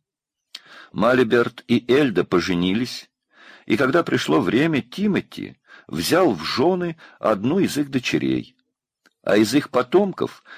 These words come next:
через два поколения или через двенадцать один дожил до того дня, когда парадокс Ферми превратился в забавную беспокойную причуду древних,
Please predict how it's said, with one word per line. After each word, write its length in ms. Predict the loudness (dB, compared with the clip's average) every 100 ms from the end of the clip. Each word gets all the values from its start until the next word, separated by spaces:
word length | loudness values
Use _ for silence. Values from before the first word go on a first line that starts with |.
| -4
через 320 | 0 2 2
два 220 | 0 0
поколения 600 | 0 -2 0 0 -2 -4
или 260 | -4 -4 -4
через 340 | -4 -6 -6
двенадцать 760 | -4 -2 0 0 -2 -6 -10 -18 _ -20 -8
один 420 | -2 0 2 2
дожил 380 | 4 2 2 0
до 120 | 0
того 240 | -2 -2 -2
дня, 400 | -2 -2 -4 -6 _ _ _ _
когда 300 | -6 -2 -2
парадокс 600 | 0 0 0 0 -2 -6
Ферми 600 | -8 -2 0 0 -4 -6 -12 _ _
превратился 880 | -2 0 -2 -4 -6 -8 -8 -12 -14 -16
в 140 | -10
забавную 640 | -4 -2 0 -2 -4 -8
беспокойную 760 | -8 -8 -6 -4 -2 -2 -4 -6
причуду 500 | -6 -6 -6 -4 -4
древних, 680 | -2 0 0 -2 -8 -14